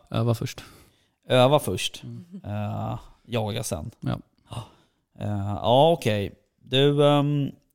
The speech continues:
Speaker 2: jag tror att, ehm, vi får, eh, tacka för den här gången.
Speaker 1: Mm.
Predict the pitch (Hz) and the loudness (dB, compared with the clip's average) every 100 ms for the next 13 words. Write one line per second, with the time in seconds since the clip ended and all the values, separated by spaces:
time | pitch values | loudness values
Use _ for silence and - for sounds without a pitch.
0 | - 123 - 156 156 135 123 _ - 117 | -6 -4 -2 -2 0 0 -2 _ -4 -2
1 | 113 117 117 117 113 117 117 110 - 117 | -2 -2 -2 -4 -4 -8 -8 -10 -6 -4
2 | 113 113 117 117 - _ _ _ _ _ | -4 -2 -2 -2 -8 _ _ _ _ _
3 | _ _ _ _ _ _ _ _ _ _ | _ _ _ _ _ _ _ _ _ _
4 | _ _ - 113 - 139 120 110 113 107 | _ _ -4 -4 -2 0 0 0 -2 -2
5 | 110 _ _ _ - 113 151 113 101 98 | -6 _ _ _ -6 -2 0 -2 -4 -2
6 | 135 | -2